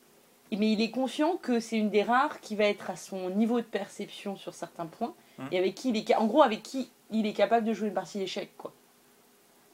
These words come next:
Speaker 1: Et en même temps, il a l'impression qu'elle est plus ou moins sous contrôle. Et quand il perd ce contrôle, c'est là que tu sens d'ailleurs qu'il y a des, des moments où il, il a eu cette impression un peu au début, il a rapidement perdu un peu le contrôle avec elle,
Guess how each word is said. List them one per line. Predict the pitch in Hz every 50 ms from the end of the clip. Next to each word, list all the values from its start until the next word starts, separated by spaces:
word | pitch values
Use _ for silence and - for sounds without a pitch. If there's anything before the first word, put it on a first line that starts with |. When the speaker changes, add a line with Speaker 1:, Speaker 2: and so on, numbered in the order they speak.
| _ _ _ _ -
Speaker 1:
Et | 208 208
en | 208 214
même | 214 214 214 208
temps, | 208 - 277 285 339 381 392 - _ _ _ _ _ _ _ _ _ _ _ _ _ _ _ _ _ _ _ _ _ -
il | 220 208
a | 214 208
l'impression | 214 220 220 220 254 233 - 294 330 330
qu'elle | - 311 226 220
est | 214 214 - - _ -
plus | - 262 294 285 262 247
ou | 277 262
moins | 269 285 302
sous | 294 - - 220
contrôle. | - 233 220 - - - 190 175 165 170 -
Et | 180 165
quand | 220 226 220 - 202
il | 185
perd | - - - - -
ce | - - 220
contrôle, | - 208 190 - - 302 311 -
c'est | - 220
là | 202 269 277
que | 269 -
tu | - 220
sens | 208 - 190 185
d'ailleurs | 180 170 165 165 160 160 -
qu'il | - 175 165 170
y | 170
a | 165
des, | 156 165 160 160 160 156 156 - - - _ _ -
des | 170
moments | 170 175 175 180 185 185 180
où | 175 165 - -
il, | 180 - - 208 214
il | 214
a | 233
eu | 240 262 302
cette | 294 - 240 220 -
impression | 220 202 - 214 202 - 202 196
un | 190
peu | 180 - 180
au | 170
début, | 165 180 170 196 262 311
il | 294 214
a | 202
rapidement | 196 226 254 254 - 247 254 247 247 226
perdu | - 226 214 202 185 202
un | 190 185
peu | - 175
le | 160
contrôle | 160 175 170 - - 175 156
avec | 151 156 156 - 214
elle, | 226 269 349